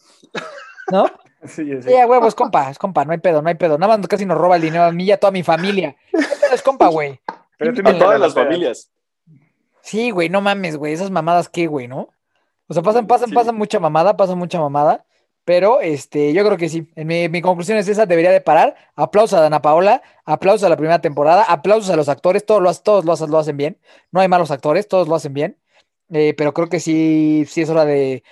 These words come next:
Speaker 1: de parar, no va a suceder, honestamente lo digo aquí, a mí me perdieron la cuarta temporada, aquí es donde me bajo del barco, oficialmente me he bajado de este barco, no voy a ver la que sigue,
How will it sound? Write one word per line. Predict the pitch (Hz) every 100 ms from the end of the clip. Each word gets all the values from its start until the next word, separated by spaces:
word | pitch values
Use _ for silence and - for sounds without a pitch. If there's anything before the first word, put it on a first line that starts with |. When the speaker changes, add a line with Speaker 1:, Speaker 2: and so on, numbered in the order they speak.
| _ -
Speaker 1:
de | 147
parar, | 170 214 202
no | 196
va | 185
a |
suceder, | 170 160 170 262 - _ _ _
honestamente | 190 220 - 208 214 214
lo | 175
digo | 185 202
aquí, | 185 208 294 427 _ _ _ _ _
a | 175
mí | 208
me | 226
perdieron | 175 165 185
la | 170
cuarta | 151 170 165
temporada, | 147 131 165 196 254 - _ -
aquí | 156 - 185
es |
donde | 180 160
me | 143
bajo | 147 143 147
del | 143
barco, | 196 208 277 _ _ _ _ _
oficialmente | 160 156 160 202 196 185 180
me | 165
he | 175
bajado | 170 170 165
de | 170
este | 165
barco, | 156 180 - 240
no | 196 208
voy | 208 190
a | 175
ver | 170
la | 160
que | -
sigue, | 143 170 196 311